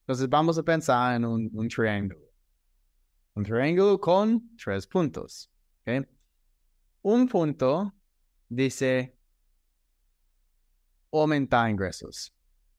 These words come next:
Otro punto dice disminuir costos operacionales. Y el último punto dice aumentar participación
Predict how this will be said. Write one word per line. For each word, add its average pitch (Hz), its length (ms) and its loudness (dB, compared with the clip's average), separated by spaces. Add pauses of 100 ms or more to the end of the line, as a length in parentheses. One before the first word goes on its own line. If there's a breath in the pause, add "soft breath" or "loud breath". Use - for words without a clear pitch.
(1700)
Otro 196 380 2
punto 139 600 -4 (420)
dice 123 680 -2 (640)
disminuir 139 1040 0
costos 139 680 -2
operacionales. 117 1000 -2 (1200)
Y 127 160 0
el 139 100 2
último 185 560 2
punto 120 680 -2
dice 117 680 -2 (760)
aumentar 147 800 0
participación 104 1160 0